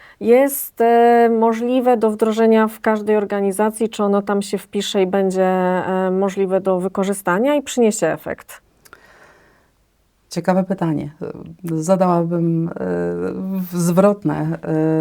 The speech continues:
Speaker 2: e, tym osobom, które wątpią w to, czy, czy
Speaker 1: Mhm.
Speaker 2: przyniesie, czy nie.
Speaker 1: <laughs>
Speaker 2: E, czy organizacje tworzą,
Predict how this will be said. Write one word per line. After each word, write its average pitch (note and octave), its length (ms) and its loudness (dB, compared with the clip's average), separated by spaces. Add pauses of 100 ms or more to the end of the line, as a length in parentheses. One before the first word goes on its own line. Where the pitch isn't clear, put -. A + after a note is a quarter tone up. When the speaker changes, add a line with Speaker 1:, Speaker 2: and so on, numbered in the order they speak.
Speaker 2:
e, D3+ 40 -4
tym F3 240 -2
osobom, E3 380 0
które D#3+ 260 0
wątpią D#3+ 500 -4
w - 100 -14
to, E3 160 -2
czy, E3 160 -2 (240)
czy A3 80 2
Speaker 1:
Mhm. G3+ 60 4
Speaker 2:
przyniesie, F3+ 540 2
czy D#3+ 240 -2
nie. E3 280 -2
Speaker 1:
<laughs> - 0 - (300)
Speaker 2:
E, D#3+ 400 -4
czy - 140 -8 (200)
organizacje E3 760 -2
tworzą, D#3+ 680 -2